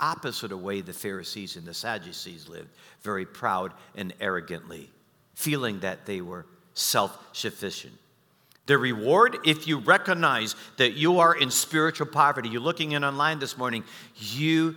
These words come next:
realize, "I have a need, a spiritual need that I cannot fill. I have a void that I cannot fill." You are poor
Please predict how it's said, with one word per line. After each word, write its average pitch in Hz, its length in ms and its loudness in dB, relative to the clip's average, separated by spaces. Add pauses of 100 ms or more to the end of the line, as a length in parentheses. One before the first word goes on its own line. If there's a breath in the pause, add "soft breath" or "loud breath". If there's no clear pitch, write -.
(140)
realize, 127 920 6
"I 147 320 10 (160)
have 147 500 4
a 135 120 4
need, 131 680 0 (120 loud breath)
a 135 140 0
spiritual 139 640 0
need 127 220 -2 (140)
that 120 200 2
I 143 200 4
cannot 139 420 0
fill. 123 360 -2 (120)
I 127 120 4
have 139 180 2
a 147 80 4
void 135 400 2 (140 loud breath)
that 135 160 6
I 147 180 6
cannot 135 500 -2
fill." 104 380 -4 (920)
You 98 100 -6
are 92 80 -2
poor 101 460 -6